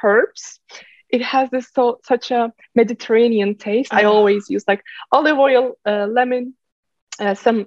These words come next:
Speaker 1: some, some spices, like, some pepper,
Speaker 2: Yeah.
Speaker 1: some salt. It, it is so good, yeah. And together they would be amazing. <laughs>
Speaker 2: Oh, I'm picturing that right now. I'm like, "How can I make this now, even though I don't have these ingredients?"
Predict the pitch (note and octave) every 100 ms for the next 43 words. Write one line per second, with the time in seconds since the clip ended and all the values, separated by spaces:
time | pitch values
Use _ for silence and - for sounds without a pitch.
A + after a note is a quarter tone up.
0 | _ - A3 - - C4+ - - A#3+ A3+
1 | A3+ G#3 G#3+ - G#3 _ G#3+ A3 A#3+ G#3
2 | G3 G#3+ A3+ G3+ G#3 - G#3+ G#3 - -
3 | - - - C4 - A3 G3+ - F3+ G3
4 | F3+ - - G3+ - B3+ B3 B3 A#3 B3
5 | C#4+ A#3 G#3+ G#3+ G#3+ G3+ G#3 G#3 - -
6 | _ _ _ E4+ C#4+ A3 A#3 C4+ A3+ -
7 | A#3+ B3+ B3 A#3 A3 C#4+ - C4+ A#3 G#3
8 | G#3 G3 G3+ G3 F#3 F#3+ G3 G3 F#3 F3+
9 | - - A#3 A#3 D4+ C4 G3+ G3+ A3+ -
10 | F#3 D#3 E3+ G3 A#3+ C4 A3 G3 G3 F#3
11 | F#3 F#3 F3+ F#3 F3+ E3+ - - C#4 -